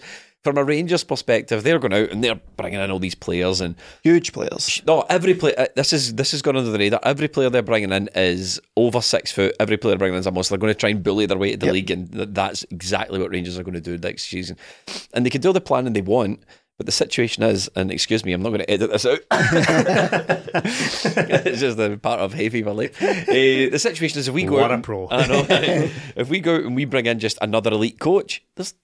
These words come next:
Speaker 1: not an awful lot Rangers can do about that, 'cause they'll, they'll have all their best laid plans, and they'll think, "Right,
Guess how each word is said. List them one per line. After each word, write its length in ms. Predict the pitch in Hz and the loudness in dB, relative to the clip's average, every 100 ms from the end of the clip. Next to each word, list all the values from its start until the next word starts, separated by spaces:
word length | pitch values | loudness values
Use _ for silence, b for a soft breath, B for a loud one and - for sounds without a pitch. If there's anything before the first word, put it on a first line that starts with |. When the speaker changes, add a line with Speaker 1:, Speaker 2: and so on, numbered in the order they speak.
| _ | _
Speaker 1:
not 120 | 415 554 | 2 4
an 60 | 415 | 4
awful 220 | 320 - | 2 0
lot 240 | 139 180 127 | 2 2 4
Rangers 300 | 156 143 135 | 2 2 0
can 140 | 139 | 2
do 100 | 151 | 2
about 120 | 226 | 2
that, 200 | 262 240 | 2 0
'cause 120 | 208 - | -2 -2
they'll, 200 | 214 - B B | -2 -4 B B
they'll 120 | - 196 | 2 2
have 140 | 175 | 4
all 100 | 147 | 2
their 80 | 139 | 2
best 260 | 120 127 - | 2 2 2
laid 160 | 117 | 0
plans, 340 | - 113 113 113 | 2 2 4 2
and 80 | 113 | 2
they'll 100 | 131 | 0
think, 440 | - 123 113 - b b b _ - | 0 -2 -2 -12 b b b _ -12
"Right, 220 | 85 | -10